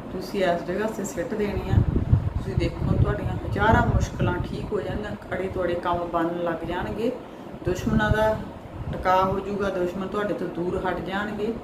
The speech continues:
ਧਨ ਦੀ ਸੁੱਖ ਸਮਰਿੱਧੀ ਤੁਹਾਡੇ ਘਰ ਆਪਣੇ ਆਪ ਹੀ ਆਉਣੀ, ਆਉਣ ਲੱਗ ਜੂਗੀ। ਜਦੋਂ ਤੁਹਾਡੇ ਬੁਰੇ ਕੰਮ ਖਤਮ ਹੋਣੇ ਹਟ ਗਏ ਨਾ, ਬੁਰੇ ਕੰਮ, ਤੇ ਉਦੋਂ ਤੁਹਾਡੇ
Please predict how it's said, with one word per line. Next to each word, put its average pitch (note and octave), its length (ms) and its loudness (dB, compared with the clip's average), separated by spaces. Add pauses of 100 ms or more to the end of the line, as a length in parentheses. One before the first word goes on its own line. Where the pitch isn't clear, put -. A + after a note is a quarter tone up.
(480)
ਧਨ F#3 340 2
ਦੀ G#3 120 -4
ਸੁੱਖ F#3 260 -6
ਸਮਰਿੱਧੀ F#3 440 -2
ਤੁਹਾਡੇ A3 320 0
ਘਰ G3 220 -2
ਆਪਣੇ E3+ 320 -2
ਆਪ E3+ 240 0
ਹੀ G#3 40 0
ਆਉਣੀ, E3+ 300 -2
ਆਉਣ F#3 240 0
ਲੱਗ F3 240 4
ਜੂਗੀ। G3+ 260 0
ਜਦੋਂ F#3+ 300 0
ਤੁਹਾਡੇ F3+ 300 2
ਬੁਰੇ E3 280 0
ਕੰਮ E3+ 260 -2 (120)
ਖਤਮ E3 340 -2
ਹੋਣੇ G3 260 -2 (140)
ਹਟ F3 180 0
ਗਏ - 180 0
ਨਾ, D4 140 10 (220)
ਬੁਰੇ F3 200 0
ਕੰਮ, E3+ 300 -2 (300)
ਤੇ - 80 -8
ਉਦੋਂ F3 260 -2
ਤੁਹਾਡੇ G#3 420 -2